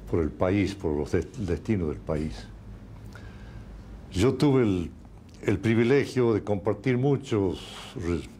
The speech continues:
viajes con él cuando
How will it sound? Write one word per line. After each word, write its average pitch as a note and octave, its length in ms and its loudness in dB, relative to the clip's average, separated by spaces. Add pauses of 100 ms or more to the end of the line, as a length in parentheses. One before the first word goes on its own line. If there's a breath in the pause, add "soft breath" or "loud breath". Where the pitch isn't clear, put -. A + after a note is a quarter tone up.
(340 loud breath)
viajes C3 440 2
con G2 220 -2
él G2+ 260 0 (920 loud breath)
cuando F2 1000 2